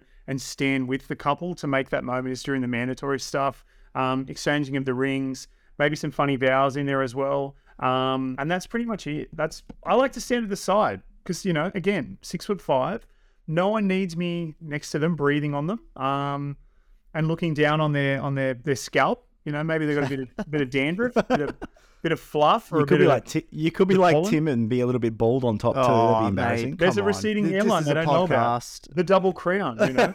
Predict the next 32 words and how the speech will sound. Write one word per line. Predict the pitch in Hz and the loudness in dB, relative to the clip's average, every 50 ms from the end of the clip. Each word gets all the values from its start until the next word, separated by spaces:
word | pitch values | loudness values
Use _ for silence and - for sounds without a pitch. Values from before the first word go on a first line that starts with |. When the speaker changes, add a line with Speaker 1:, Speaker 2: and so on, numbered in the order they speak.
| 233 - - | 0 0 0
Speaker 2:
<laughs> | - - 151 | -2 -2 0
Speaker 1:
Um, | 151 156 160 160 160 160 156 151 - _ _ _ _ | 0 0 2 2 2 0 -2 -4 -8 _ _ _ _
so | - 214 | 0 2
yeah, | 220 233 220 190 156 | 2 4 4 2 2
there's, | 151 170 190 208 202 202 - | 2 2 4 4 4 2 -2
that's | 185 165 185 190 196 - 208 | 0 2 4 4 4 2 0
where | 202 190 175 | -2 0 2
I | |
like | 170 160 156 - | 2 0 0 0
to | 156 | -4
stand, | - - 131 131 131 | -4 -2 -2 -2 -2
to | - 247 | -2 -2
the | 254 208 | -2 -2
side. | - - 220 196 196 196 196 196 196 180 - _ _ _ _ - | -2 0 2 2 4 4 2 2 0 -2 -6 _ _ _ _ -2
Uh, | 170 170 175 170 175 185 | 0 2 4 4 4 4
maybe | 202 214 233 233 | 4 2 4 4
I | 233 | 2
might | 220 214 208 190 | 2 2 0 0
come | - 202 185 151 | 0 -2 -4 -4
forward | - - 165 170 175 180 170 | -4 -2 -2 0 0 2 0
a | 160 | 0
little | 143 139 151 160 180 | 0 0 0 0 0
bit | 170 170 180 180 | 0 0 0 0
if | 170 156 | 0 0
I'm | 156 147 | 0 0
doing, | 139 151 151 147 | 0 -2 -2 -2
like, | 143 135 - | -4 -4 -4
a | 143 | -2
bit | 135 143 | -2 0
of | 143 127 | 0 2
a, | 131 131 127 - - - - _ _ - 131 | 2 2 0 -2 -6 -14 -20 _ _ -4 -2
um, | 127 131 131 131 127 127 127 131 | 0 0 0 0 -2 -2 -4 -8